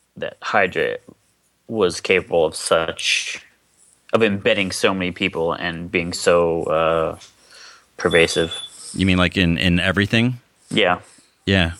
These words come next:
Speaker 2: that, that's, it's gonna be weird where they, they go from that, 'cause, like, you see Maria Hill, you know, she's, uh, people are moving on, but the, the other question is, how is this gonna affect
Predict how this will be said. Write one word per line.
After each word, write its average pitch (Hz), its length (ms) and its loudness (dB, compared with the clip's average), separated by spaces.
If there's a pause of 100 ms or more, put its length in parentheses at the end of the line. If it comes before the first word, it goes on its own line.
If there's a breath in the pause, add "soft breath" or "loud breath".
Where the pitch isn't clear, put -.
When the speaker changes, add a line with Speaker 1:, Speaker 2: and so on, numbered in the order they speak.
(160)
Speaker 2:
that, 92 180 0
that's, - 420 -4 (400 soft breath)
it's 127 160 -2
gonna 160 120 2
be 156 220 2
weird 139 420 2
where 123 220 2
they, 120 120 0
they 107 200 0
go 117 160 2
from 107 160 -2
that, 82 140 -2
'cause, 95 180 0
like, 104 160 2
you 104 80 2
see 127 220 2
Maria 104 300 4
Hill, 107 400 2 (480)
you 85 120 -2
know, 85 60 2
she's, 104 420 0
uh, 80 340 -2
people 107 220 2
are 104 40 4
moving 107 220 4
on, 127 260 0
but 107 200 0
the, 104 220 -2
the 95 120 -2
other 175 160 2
question 113 340 0
is, 95 200 0 (260 loud breath)
how 147 240 0
is 120 160 0
this 127 160 2
gonna 110 160 2
affect - 560 -2